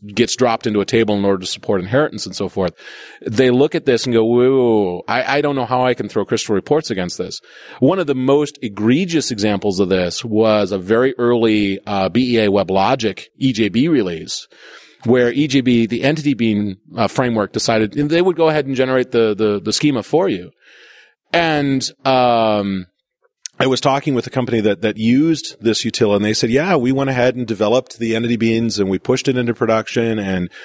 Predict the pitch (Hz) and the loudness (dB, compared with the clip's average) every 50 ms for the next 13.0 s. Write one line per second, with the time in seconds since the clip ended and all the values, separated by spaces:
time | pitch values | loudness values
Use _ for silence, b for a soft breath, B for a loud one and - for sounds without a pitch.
0 | B B B 110 107 - - 110 113 117 120 123 120 104 107 113 113 120 120 117 | B B B 0 0 2 2 2 2 4 2 0 0 0 0 0 0 0 0 -2
1 | 104 107 110 113 110 - 123 113 107 104 101 98 98 90 117 131 151 143 131 120 | -2 0 -2 -2 0 0 -2 0 0 0 0 0 0 2 2 0 2 2 2 2
2 | 120 123 131 143 139 - - 123 107 104 101 104 104 98 95 95 _ B B B | 2 2 2 0 -2 0 0 2 2 2 2 2 2 2 0 -2 _ B B B
3 | B B B B B 135 127 117 - - 135 117 110 - - - 160 190 - - | B B B B B -2 -2 0 0 0 0 0 -2 -4 -2 0 0 0 0 -2
4 | - - - - - 185 151 131 156 156 135 156 220 262 131 101 101 104 104 - | -4 -2 -2 -2 0 -2 -2 0 -2 0 2 2 2 2 2 0 -2 -4 -2 2
5 | 143 135 135 139 139 156 185 240 233 135 123 104 95 92 98 107 - - - - | 2 4 4 4 4 2 2 2 0 0 -2 -4 -4 -6 -6 -8 -8 -8 -8 -10
6 | - - 170 175 175 170 170 160 160 156 151 151 147 135 123 151 156 151 - 160 | -4 0 0 2 2 2 2 0 0 0 -2 -2 -4 -2 0 0 0 0 0 -2
7 | 165 151 120 135 156 143 135 131 147 170 220 226 175 156 123 117 131 - - - | -4 -4 -2 -2 -2 0 2 2 2 2 2 0 0 -2 -4 -4 -6 -4 0 0
8 | 220 214 117 107 113 127 147 147 139 - - 165 202 233 - 180 127 104 92 90 | 0 0 2 0 2 2 2 0 0 -2 -2 -2 -2 -2 -4 -2 -2 -2 -2 -4
9 | 82 82 87 - 98 98 110 131 - - - 113 113 120 127 139 151 165 160 - | -6 -8 -6 -4 -2 0 0 -2 -2 -6 -4 -2 0 2 2 2 2 0 0 -2
10 | - - 143 143 151 147 156 135 143 127 120 123 135 165 170 131 101 95 92 98 | -6 -4 -2 -2 -2 -2 -4 -4 -4 -2 -2 -4 -2 0 0 0 0 0 0 0
11 | 104 107 120 - B B B B B B B B B 147 147 170 170 160 156 151 | 0 0 -2 -4 B B B B B B B B B 2 2 4 4 2 -2 -4
12 | - - 180 170 160 135 156 156 190 190 180 - - 135 123 139 139 135 131 131 | -4 -4 -2 -2 -2 0 -2 -2 0 0 -2 0 0 0 0 2 2 2 0 -2